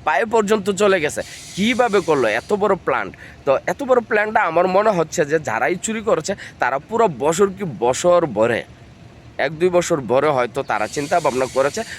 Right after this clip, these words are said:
হয়তো সামনে বছর করবেন না, সামনে বছর করবো, এরকম কিছু একটা হবে। তো এই বছর যখন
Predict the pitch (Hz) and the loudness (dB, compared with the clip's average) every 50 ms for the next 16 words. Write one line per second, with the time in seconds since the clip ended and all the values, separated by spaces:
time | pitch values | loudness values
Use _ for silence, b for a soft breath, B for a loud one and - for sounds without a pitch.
0 | B B 117 117 - - 127 120 120 120 - - 135 131 123 123 120 110 123 - | B B -4 -4 -2 0 0 0 0 0 -2 -2 -4 -2 0 -2 -2 -2 -4 -6
1 | 131 110 113 120 107 117 120 120 120 - 143 127 123 120 110 113 117 110 104 117 | -6 -6 -4 -4 -2 -2 -2 -4 -4 -4 -4 -2 -2 -2 -4 -4 -6 -8 -8 -6
2 | 113 120 127 135 160 185 175 226 240 208 - 262 226 220 185 - 160 123 104 95 | -4 -2 0 0 0 -2 -2 -4 -6 -4 -4 -2 -2 -2 -2 -2 -2 0 0 0
3 | 87 90 - B B B B B - 135 - 160 175 185 185 190 190 185 - 170 | 0 -2 -8 B B B B B -4 -2 0 2 2 2 4 2 0 2 0 -2
4 | 156 139 160 156 170 170 | 0 0 -2 0 0 0